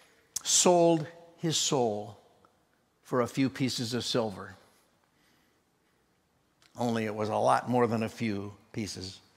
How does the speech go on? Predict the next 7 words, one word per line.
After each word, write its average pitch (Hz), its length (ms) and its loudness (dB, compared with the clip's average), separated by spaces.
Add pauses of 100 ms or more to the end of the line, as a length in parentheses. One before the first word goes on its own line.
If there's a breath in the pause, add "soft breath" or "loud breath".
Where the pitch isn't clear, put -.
(400)
of 110 100 -8
silver. 104 520 -8 (2500 soft breath)
He 196 120 2
was 185 180 6
a 175 40 4
wealthy 170 520 6
outcast, - 800 -2